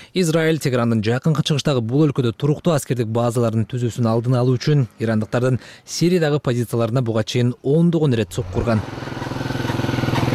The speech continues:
Ирандын бийлиги Тель-Авивдин дооматын четке кагып жатат. Айтор, Сирия жана Иран сыяктуу бир катар маселелер боюнча Нетаньяху Сочиде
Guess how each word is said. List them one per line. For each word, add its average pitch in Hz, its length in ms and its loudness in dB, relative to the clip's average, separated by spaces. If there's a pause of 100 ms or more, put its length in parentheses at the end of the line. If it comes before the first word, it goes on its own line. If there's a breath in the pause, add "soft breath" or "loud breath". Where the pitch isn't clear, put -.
(2000)
Ирандын 185 300 2
бийлиги 175 260 2
Тель-Авивдин 135 600 0
дооматын 113 520 0
четке 131 320 -4
кагып 104 240 0
жатат. 117 380 -2 (340)
Айтор, 180 340 2
Сирия 139 440 0
жана 110 180 0
Иран 123 300 2
сыяктуу 117 340 -2
бир 139 220 0
катар 135 260 0
маселелер 110 480 0
боюнча 117 400 0
Нетаньяху 117 640 0
Сочиде 156 560 0